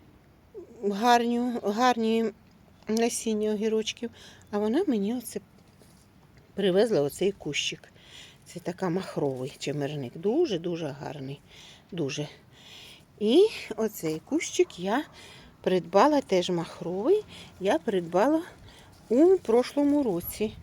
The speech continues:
Теж бачите, яка краса. Ой, яка краса. Щас, щас, щас. Щас, щас, щас, яка краса.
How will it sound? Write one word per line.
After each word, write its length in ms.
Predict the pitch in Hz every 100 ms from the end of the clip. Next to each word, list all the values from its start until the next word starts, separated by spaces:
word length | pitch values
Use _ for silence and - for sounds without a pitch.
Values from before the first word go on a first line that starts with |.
| - - - -
Теж 200 | 160 170
бачите, 460 | 160 208 - - 247
яка 300 | 180 - -
краса. 380 | - 156 - - - - - - - - - - - - 381
Ой, 100 | 370
яка 300 | 302 285 262
краса. 480 | 247 277 - - - - - - - - - - -
Щас, 420 | - - - -
щас, 140 | - - -
щас. 200 | - - - - - - - - - - -
Щас, 320 | 370 466 -
щас, 180 | 269 -
щас, 500 | - 202 202 - 180
яка 280 | 185 233
краса. 520 | 311 262 226 - 185